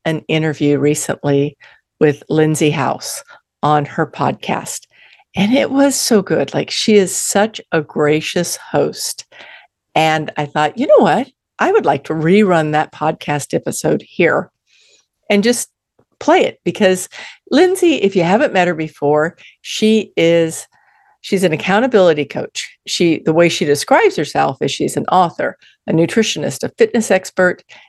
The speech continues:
and she has a focus on accountability. And she's so much more than that. I mean, she's so much more than that. She has this book out called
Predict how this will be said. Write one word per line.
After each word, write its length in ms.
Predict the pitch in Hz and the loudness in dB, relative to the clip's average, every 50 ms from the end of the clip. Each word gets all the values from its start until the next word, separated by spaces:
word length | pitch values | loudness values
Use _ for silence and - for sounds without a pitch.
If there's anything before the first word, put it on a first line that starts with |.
| _ _ _ _ - | _ _ _ _ -2
and 260 | 175 170 170 170 160 | 0 0 0 -2 -2
she 120 | - 190 | -2 0
has 160 | 165 156 - | 0 0 0
a 60 | 160 - | -4 -4
focus 380 | - 170 160 147 165 147 - 156 | -2 -2 -2 -2 -2 -4 -2 -2
on 80 | 143 139 | -2 -2
accountability. 880 | 139 - - 151 147 156 143 - 185 180 165 156 147 139 139 143 - _ _ _ - - - - _ _ _ _ _ _ _ _ _ _ _ _ - | -2 -4 -4 -4 -4 -2 0 2 4 4 4 4 2 0 -2 -4 -8 _ _ _ -20 -20 -20 -20 _ _ _ _ _ _ _ _ _ _ _ _ -6
And 160 | 175 175 165 | -6 -6 -4
she's 280 | - - 208 185 - - | -2 -2 -2 -2 -4 -8
so 360 | - - - - 427 427 415 370 | -10 -6 -2 2 4 4 4 4
much 400 | 285 233 185 180 - - - 190 | 4 2 0 0 -4 -6 -2 2
more 180 | 180 180 160 | 2 2 2
than 200 | 147 139 135 127 | 2 0 -4 -4
that. 260 | 104 82 73 - - - | -4 -6 -8 -10 -10 -6
I 60 | - | -2
mean, 160 | 160 165 170 156 | 0 0 0 0
she's 300 | 127 - 190 175 - - | -2 -2 -2 -2 -2 0
so 160 | - 254 240 | 2 2 4
much 240 | 214 190 - - 156 | 2 2 0 -2 -6
more 160 | 147 151 143 | -6 -4 -4
than 100 | 143 147 | -2 -2
that. 240 | 135 - - - - | -2 -4 -4 -6 -8
She 200 | - - 180 170 | -4 -2 -2 0
has 280 | 180 170 165 165 - | 2 0 0 0 -2
this 180 | - 160 - - - | -8 -10 -12 -12 -16
book 400 | 165 - - 208 240 269 - - | -10 -2 2 2 2 2 2 0
out 240 | - 151 151 - - | 0 0 0 -2 -4
called 380 | - - 165 151 151 147 - | -2 2 2 2 2 0 -2